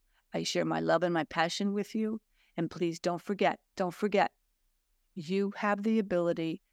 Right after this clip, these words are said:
to have brand new relationship with yourself. The most important relationship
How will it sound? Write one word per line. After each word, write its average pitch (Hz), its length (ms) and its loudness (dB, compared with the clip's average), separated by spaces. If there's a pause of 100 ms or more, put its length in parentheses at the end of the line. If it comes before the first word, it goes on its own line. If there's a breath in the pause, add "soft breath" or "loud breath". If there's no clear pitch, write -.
(100)
to 190 80 -4
have 160 340 -6
brand 180 540 0 (440)
new 180 500 2
relationship 170 760 0 (160)
with 170 240 0 (200)
yourself. 160 680 -2 (960)
The 165 80 0
most 170 400 0
important 196 600 0
relationship 170 720 0